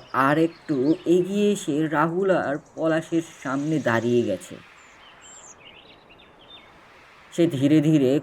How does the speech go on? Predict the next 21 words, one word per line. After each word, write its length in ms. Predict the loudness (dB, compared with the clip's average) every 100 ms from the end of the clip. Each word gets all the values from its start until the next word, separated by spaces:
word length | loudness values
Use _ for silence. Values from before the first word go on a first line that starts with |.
| 0
কথা 320 | -2 0 2
বলতে 320 | 6 6 4
শুরু 280 | 0 2 2
করল। 480 | 2 0 0 -4 -12 -18 -20 -20 -20 -20 -20 -20 -20 -20 -20 -20 -20 -20 -12
"তোমরা 420 | -8 -6 -6 -6
যদি 360 | -8 -10 -10 -10
জানো, 560 | -8 -8 -8 -8 -8 -12 -16 -20 -20 -12
তাহলে 380 | -8 -6 -4 -4
আমার 440 | -4 -6 -8 -8
মতো 360 | -8 -10 -10 -14
করেই 460 | -12 -10 -6 -4 -6
দ্বীপের 500 | -8 -8 -8 -6 -6
রহস্য 520 | -8 -8 -10 -8 -8
উন্মোচন 580 | -8 -8 -8 -8 -10 -8
করতে 360 | -12 -12 -10 -10
হবে। 400 | -10 -14 -14 -16 -16 -20 -20 -20 -20 -20 -20 -14
একে 480 | -8 -8 -4 -2 -2
একে 280 | -4 -8 -10 -10
সবাই 460 | -10 -8 -6 -4 -4
হারিয়ে 520 | -4 -4 -4 -4 -6 -6
গেছে, 480 | -10 -10 -16 -16